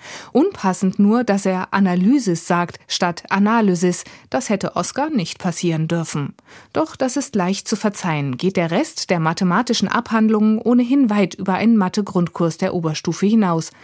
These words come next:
bis in die vierte Dimension, die am Ende einen erstaunlichen Twist bereithält. Wieder einmal hat Alina Bronski es geschafft, unvergessliche Charaktere zu entwickeln. Dazu ist ihr aber diesmal ein noch viel größeres Kunststück gelungen,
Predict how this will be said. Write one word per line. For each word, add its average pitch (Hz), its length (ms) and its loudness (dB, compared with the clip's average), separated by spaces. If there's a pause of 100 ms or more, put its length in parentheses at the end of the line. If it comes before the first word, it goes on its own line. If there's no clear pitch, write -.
(200)
bis 254 360 0
in 240 140 4
die 254 100 0
vierte 208 400 0
Dimension, 214 720 2 (240)
die 196 100 2
am 165 140 -2
Ende 247 400 0
einen 175 240 0
erstaunlichen 196 800 -2
Twist - 420 -8
bereithält. 147 680 -8 (580)
Wieder 302 260 2
einmal 247 360 0
hat 277 240 -6
Alina 262 320 0
Bronski 233 420 0
es 208 140 -4
geschafft, - 480 -4
unvergessliche 175 880 -2
Charaktere 170 720 -4
zu - 160 -6
entwickeln. 170 540 -2 (280)
Dazu 294 420 -4
ist - 220 -8
ihr 214 120 0
aber 185 180 -2
diesmal 226 500 0 (200)
ein 240 160 0
noch 233 120 0
viel 254 160 -2
größeres 226 540 -2
Kunststück 208 460 -2
gelungen, 196 440 2